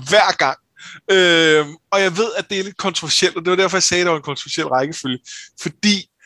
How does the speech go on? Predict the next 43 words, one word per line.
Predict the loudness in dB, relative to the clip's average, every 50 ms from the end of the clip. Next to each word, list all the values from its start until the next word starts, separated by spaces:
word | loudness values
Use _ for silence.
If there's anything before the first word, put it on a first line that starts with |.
| _ _ -2 2
øh, | 4 4 4 4 4 4 2
jeg | 2 2
ved, | 2 0 0
der | 0 -2
er | -4
nogen, | -4 -8 -8 -6 -4
der | -4
hader | -4 -6 -8 -10 -6 -2 -2 0 0 2 2 0 0
det | 0 -2 -4
element, | -2 -2 -4 -4 -6 -8 -8 -6 -6
at | -6
han | -6 -6 -8
hele | -6 -6 -6 -6 -2
tiden | -2 -2 -2 -2 -2
snakker | -4 -2 0 0 0 0 0 -2
om, | -4 -4
hvor | -4 -4
mange | -4 -4 -4 -4 -6
penge | -4 -2 -2 -2 -2
han | -4 -4
har, | 0 0 2 2 0 -2 _ -12 -20 -20 -20 -14 -8
og | -4
så | -4 -2
mister | -2 -2 -2 -2 -2 -4
han | -4 -6 -6 -4 -2
dem, | 0 0 0 -2 -8 _ -20 -20 _ _ -8
og | -4
så, | -2 -2 -2 -2
puha, | -4 -6 -6 -4 -2 0 0 2 2 2
hvordan | 2 2 2 0 -2
skal | -4 -4 -4
han | -6 -6
klare | -4 -2 0 0 0 0 -2
det | -4 -8 _ -20 -20 -20 _ -4
næste, | 0 0 0 0 0 0 -2 -2 _ _ _ _ _ _ -2
øh, | 0 0 2 2 2 0 0 0 0 0 -2 -4 -6 -4
måltid, | -4 -4 -2 -2 -4 -6 -6 -4 -4
og | -4 -6 -6 -8
næste | -6 -6 -4 -4 -4 -4
admissions, | -6 -6 -8 -10 -6 -6 -4 -4 -4 -4 -4 -4
og | -4 -4 -6 -8
så | -8 -8
videre, | -10 -8 -6 -4 -4 -4